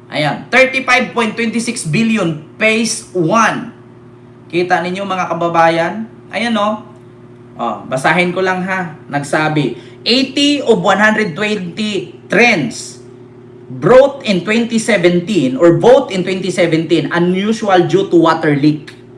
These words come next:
Kita nyo, sa one hundred twenty ka tren, ochenta dyan, puro may tagas.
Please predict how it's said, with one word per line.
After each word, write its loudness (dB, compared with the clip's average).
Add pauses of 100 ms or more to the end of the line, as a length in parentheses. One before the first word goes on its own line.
(520)
Kita 0
nyo, 4
sa 2
one 4
hundred 4
twenty 2
ka 0
tren, 0
ochenta 0
dyan, 0
puro 2
may 2 (480)
tagas. -2